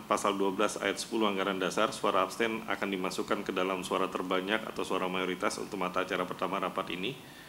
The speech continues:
Dengan demikian dapat disimpulkan total suara setuju yaitu sebanyak tiga miliar tiga ratus tiga puluh empat juta enam ratus sembilan puluh empat ribu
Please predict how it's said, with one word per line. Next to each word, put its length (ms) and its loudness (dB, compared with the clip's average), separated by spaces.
Dengan 320 0
demikian 320 2
dapat 320 2
disimpulkan 480 2
total 320 2
suara 320 2
setuju 400 -2
yaitu 240 2
sebanyak 560 0
tiga 320 -2
miliar 400 2
tiga 240 0
ratus 240 -2
tiga 240 -2
puluh 160 -4
empat 160 0
juta 320 0
enam 160 6
ratus 320 2
sembilan 160 0
puluh 240 0
empat 160 0
ribu 320 0